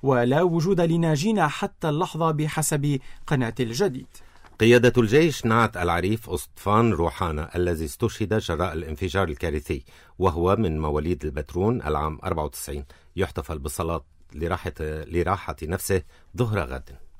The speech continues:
Speaker 1: المديرية العامة لقوى الأمن الداخلي نعت الشهيد الرقيب أول توفيق الدويهي الذي استشهد في أثناء تنفيذه مهمة حفظ الأمن والنظام في خلال تظاهرة أمس تخللتها أعمال شغب في وسط بيروت،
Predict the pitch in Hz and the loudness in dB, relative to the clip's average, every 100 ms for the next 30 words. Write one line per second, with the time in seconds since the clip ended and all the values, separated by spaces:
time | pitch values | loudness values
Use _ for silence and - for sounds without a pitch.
0 | - - - - - - - - - - | -20 -20 -20 -20 -20 -20 -20 -20 -20 0
1 | 185 202 190 214 208 190 185 190 240 202 | 4 4 4 6 6 6 4 4 4 4
2 | 156 170 165 165 156 160 135 139 170 170 | 2 2 4 4 4 4 4 2 2 2
3 | 175 160 143 147 147 - 147 156 143 131 | 4 4 4 4 0 0 2 2 2 0
4 | 131 160 139 175 170 135 143 135 214 156 | 0 -2 0 2 2 2 -2 -4 -4 -4
5 | 131 185 202 135 123 127 - 165 - 156 | 2 4 4 4 2 0 -2 -6 -4 0
6 | 147 143 - - - 165 156 262 202 151 | 0 0 -10 -14 -2 0 2 0 0 2
7 | 160 143 202 175 156 139 123 131 180 139 | 2 2 0 0 2 4 4 2 2 2
8 | 127 - 180 135 135 131 226 240 170 135 | 0 -2 -2 2 0 0 2 2 4 2
9 | 127 127 151 139 - - - 156 147 151 | 2 4 4 4 0 -12 -4 0 0 0
10 | 151 151 143 135 135 147 151 139 - - | 2 2 2 -2 0 2 2 0 -2 -4
11 | 170 233 247 - - - - 135 131 156 | 2 2 2 -4 -14 -8 -2 2 2 0
12 | 160 117 139 139 131 - 156 135 - 147 | 0 0 2 2 0 2 2 0 0 0
13 | 135 139 135 131 135 196 | 2 0 0 0 2 2